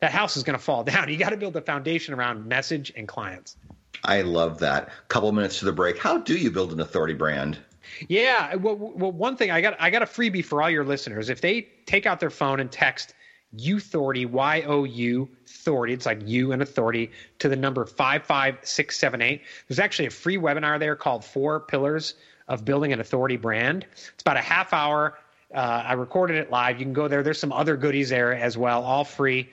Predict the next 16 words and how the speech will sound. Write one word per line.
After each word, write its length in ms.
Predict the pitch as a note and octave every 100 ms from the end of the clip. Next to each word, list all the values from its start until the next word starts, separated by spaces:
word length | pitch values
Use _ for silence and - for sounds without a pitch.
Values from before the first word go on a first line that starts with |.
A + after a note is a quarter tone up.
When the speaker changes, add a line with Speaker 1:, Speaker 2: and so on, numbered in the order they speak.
| - - -
Speaker 1:
Uh, 260 | B2 A2+ B2+
no 180 | D3
harm, 220 | C#3 C#3+ C#3
no 140 | C#3+
foul. 360 | - B2+ B2 B2+
Take 280 | E3+ E3
it, 120 | E3+ C3+
leave 220 | D3 D3+
it, 160 | D#3+ -
love 160 | C3 D3
it, 140 | D#3 -
hate 180 | D#3+ D#3
it, 180 | D#3 C#3
whatever, 400 | D#3+ C3+ G2 G#2
right? 340 | C3+ D3+ F#3+ - - - - -
Um, 380 | F3 F3 E3